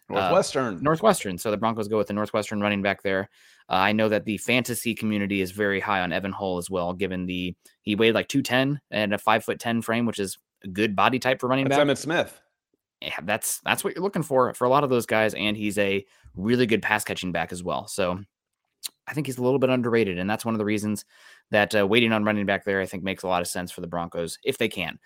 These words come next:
Speaker 1: So any final s-, thoughts on our final mock draft Monday? I think we'll run another one tomorrow 'cause we're gonna squeeze
Speaker 2: Yeah,
Speaker 1: all
Speaker 2: I'm
Speaker 1: that
Speaker 2: sure
Speaker 1: juice
Speaker 2: we'll
Speaker 1: we
Speaker 2: run another
Speaker 1: can.
Speaker 2: one tomorrow. <laughs>
Speaker 1: Yeah. <laughs>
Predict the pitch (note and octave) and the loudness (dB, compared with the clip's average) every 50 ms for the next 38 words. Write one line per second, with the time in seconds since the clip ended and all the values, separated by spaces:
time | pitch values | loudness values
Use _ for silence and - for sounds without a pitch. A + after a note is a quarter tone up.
0 | _ - - _ _ - - B2 A#2+ B2 B2 A#2 - _ _ _ _ _ _ - | _ -20 -20 _ _ 2 4 6 6 6 4 2 -2 _ _ _ _ _ _ 0
1 | C#3 F#3+ G#3+ G#3+ A3 A#3 G3+ - - - - - G3+ - - - D3+ C3+ C3 B2+ | 2 2 4 6 6 6 6 4 0 -8 -2 2 4 4 4 4 4 2 2 2
2 | - D#3 D#3 D#3 D3+ C#3+ C#3+ D3+ - - D3 C#3+ - D3+ D#3+ E3 C#3 A2+ G#2 C#3+ | 4 4 4 6 6 6 4 4 4 2 2 2 2 0 2 4 4 2 2 2
3 | C#3 D3 C3+ C3 C3+ C3+ C3 B2+ B2 B2+ B2 B2+ B2+ B2 A#2+ A#2 A2 A#2 A2+ B2 | 2 2 4 4 4 2 2 2 2 2 2 2 0 0 -2 -2 0 0 2 2
4 | C3+ - A#2 G#2 G#2 A2+ A2 G#2 G2+ - - - A#2+ A#2+ B2+ B2+ B2+ A#2 A2+ A2 | 0 -2 -4 -6 -6 -4 -4 -4 -4 -6 -4 -2 2 4 4 4 4 2 2 2
5 | G#2 F#2 F2 E2 E2+ E2+ F2 F2+ F2+ F2 F2+ F2+ F#2 F#2+ F#2+ - G2 F2+ F#2 F2+ | 2 2 2 2 0 -2 -2 -2 -4 -4 -2 -4 -4 -6 -8 -8 -6 -4 -4 -2
6 | F2 - - - - A2+ - - B2 - - E3+ - - D3 G#2+ G2 - - - | -2 -2 -4 -4 -8 -12 -10 -10 -10 -2 -2 -2 -2 0 -2 0 0 -2 -2 -4
7 | C3 C#3+ - - - - F#3 | -8 -8 -8 -12 -8 -4 -4